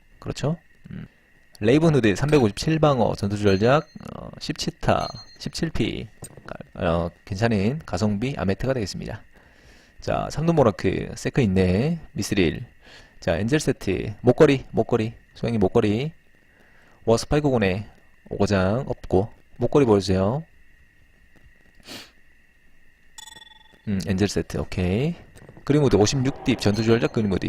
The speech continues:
미스릴, 레이븐, 쌍레이븐, 없고, 오고장. 자, 삼육구구 모라크,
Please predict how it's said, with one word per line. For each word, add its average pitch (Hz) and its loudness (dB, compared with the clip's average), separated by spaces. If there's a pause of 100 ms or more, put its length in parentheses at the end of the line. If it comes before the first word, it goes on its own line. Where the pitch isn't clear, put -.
(100)
미스릴, 101 0 (600)
레이븐, 117 2 (120)
쌍레이븐, 120 0 (640)
없고, - 0
오고장. 98 0 (800)
자, 98 -2
삼육구구 143 0
모라크, 107 -2